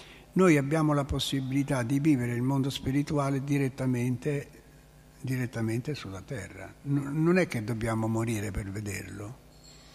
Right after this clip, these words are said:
Chi fa vita spirituale la fa seriamente, praticamente vive una condizione spirituale.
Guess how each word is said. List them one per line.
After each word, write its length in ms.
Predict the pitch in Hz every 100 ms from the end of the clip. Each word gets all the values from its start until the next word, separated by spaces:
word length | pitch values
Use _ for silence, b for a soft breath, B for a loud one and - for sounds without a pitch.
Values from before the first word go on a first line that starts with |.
| B B B B B -
Chi 220 | - 185
fa 220 | - 165
vita 300 | 147 156 147
spirituale 580 | - 135 135 147 143 120
la 80 | 113
fa 180 | - 113
seriamente, 920 | 131 127 131 127 117 120 156 135 -
praticamente 760 | 143 135 143 151 160 123 123
vive 560 | 127 160 175 113 110 98 101
una 160 | 120
condizione 640 | 113 117 113 - 117 110
spirituale. 840 | - - 107 107 104 95 101 104